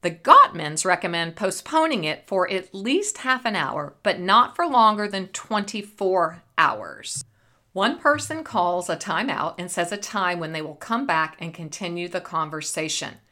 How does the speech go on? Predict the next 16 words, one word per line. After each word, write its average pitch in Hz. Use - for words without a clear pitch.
They 170
then 180
can 302
get, 220
get 254
out 254
of 214
each 226
other's 254
way 160
and 185
do 190
something 185
that 165
calms 180
them, -